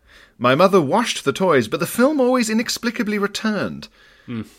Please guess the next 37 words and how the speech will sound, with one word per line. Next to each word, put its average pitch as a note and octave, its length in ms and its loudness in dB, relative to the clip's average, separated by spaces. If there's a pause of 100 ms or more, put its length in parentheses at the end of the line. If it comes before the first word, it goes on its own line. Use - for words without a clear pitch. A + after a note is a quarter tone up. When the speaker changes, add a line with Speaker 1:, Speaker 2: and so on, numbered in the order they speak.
(140)
Speaker 1:
If G#3 180 0
you're B3 120 2
thinking, F3 480 -4 (200)
"Oh, F#3 180 6
he B2 120 0
pissed C#3 260 -2
on B2 80 2
his B2+ 140 0
toys," A2+ 500 -2 (320)
my F#2+ 140 -6
friend, B2 540 0 (280)
we G2+ 160 -4
should C#3 240 0
have C#3 200 -4
been F#2+ 300 -2
so F#2 180 -6
lucky. F2+ 440 -10 (1500)
Speaker 2:
Yes, D#3+ 180 -8
'cause D#3 200 -6 (320)
pee A3 180 -8
doesn't E3+ 220 -4
really D3 180 0
get D3 300 -8
sticky, C3 540 -6
does A#2+ 180 -10
it? G2+ 220 -14
Unless A#2 300 -12
you've G2+ 100 -16
been G#2 160 -12
really D4 220 -4
Speaker 1:
No. F2+ 160 -6 (300)
Speaker 2:
hammering A#2+ 360 0
it A#2 160 -2
on A#2 120 -2
the A2+ 60 -2
Ribena. A#2 500 0 (1000)
Speaker 1:
<laughs> - 200 -6